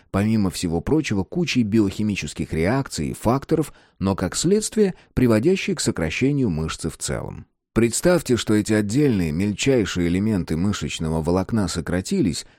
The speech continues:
и к чему это привело? Если ещё раз провернёте фокус с ручкой, то заметите, что это привело к тому, что визуально этот элемент стал, во-первых, в два раза короче, а во-вторых, в два раза толще. А теперь представьте,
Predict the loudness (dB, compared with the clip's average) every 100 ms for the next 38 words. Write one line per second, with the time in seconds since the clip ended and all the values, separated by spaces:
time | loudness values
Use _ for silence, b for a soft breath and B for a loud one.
0 | b -2 2 2 0 0 2 0 0 0
1 | 2 2 0 -6 _ _ _ _ _ 0
2 | 0 2 2 2 0 -2 -2 -2 -4 -4
3 | -10 -16 _ -2 0 0 0 -2 -4 -4
4 | -6 -4 -4 -2 -4 -6 -6 -6 -6 -2
5 | -2 -2 b _ 0 2 2 2 0 -2
6 | -2 -2 -2 0 0 0 0 0 -2 -4
7 | -4 -2 -2 -2 -4 -2 -2 0 2 2
8 | 0 -2 -4 -6 -2 -2 -2 -4 -4 -4
9 | -6 b b -4 0 0 0 -4 -12 -16
10 | _ -8 -2 0 2 0 -4 -6 -6 -8
11 | -6 -6 -6 _ -4 -2 -2 0 0 0
12 | -4 -10 -8 -2 -2 0 -2 -4 -6 -6
13 | -8 -10 -12 -18 _ _ _ -4 -2 0
14 | 0 0 -2 -4 -4 -4 -8 -14